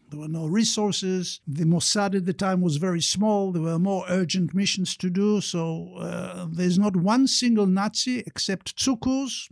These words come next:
who had an untimely, uh, death, uh, by the Mossad. He's the only case.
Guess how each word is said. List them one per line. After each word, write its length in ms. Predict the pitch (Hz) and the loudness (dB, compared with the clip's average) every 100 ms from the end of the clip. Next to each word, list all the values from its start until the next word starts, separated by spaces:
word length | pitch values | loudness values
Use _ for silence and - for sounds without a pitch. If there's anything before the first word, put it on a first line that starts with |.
| - | 0
who 120 | 165 | 2
had 200 | 165 196 | 4 2
an 160 | 185 190 | 0 -2
untimely, 1040 | 196 226 226 - 208 214 196 190 185 175 170 | 2 4 4 2 4 4 6 4 4 2 0
uh, 160 | 165 | -2
death, 580 | 139 202 214 - - - _ 202 | 0 2 2 0 -12 -18 _ -2
uh, 220 | 175 160 | 0 2
by 160 | 165 160 | 2 2
the 100 | 160 | 2
Mossad. 640 | 165 - 185 147 127 - _ - | 2 2 0 -2 -10 -16 _ -4
He's 240 | 175 175 | 0 2
the 100 | 156 | 2
only 220 | 202 226 226 | 2 2 2
case. 580 | 226 180 160 - - | 0 -2 -4 -8 -10